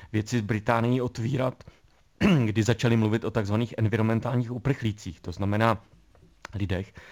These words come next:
kteří musí odejít z místa svého původu, eh, právě kvůli nějakým environmentálním příčinám, přírodním katastrofám, změnám prostředí a tak dále. A <clears throat> snažili se také působit na mezinárodní společenství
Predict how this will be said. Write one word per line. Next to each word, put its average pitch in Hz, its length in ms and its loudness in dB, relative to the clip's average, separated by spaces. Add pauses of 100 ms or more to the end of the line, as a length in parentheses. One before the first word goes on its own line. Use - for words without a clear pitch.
(160)
kteří 117 280 2
musí 110 380 0
odejít 101 500 -2
z - 60 -8
místa 104 280 0
svého 113 340 -2
původu, 101 580 -4 (500)
eh, 107 40 2
právě 107 360 0
kvůli 117 200 0
nějakým 113 480 0
environmentálním 113 800 2
příčinám, 113 520 -2
přírodním 104 500 -2
katastrofám, 107 720 -2
změnám 110 360 2
prostředí 110 720 -6
a - 60 -12
tak 107 180 -4
dále. 107 360 4 (880)
A 110 380 4 (300)
<clears throat> 165 340 4
snažili 120 460 2
se 127 200 0
také 127 360 0
působit 120 600 -4 (280)
na 110 280 2
mezinárodní 117 640 2
společenství 120 720 -2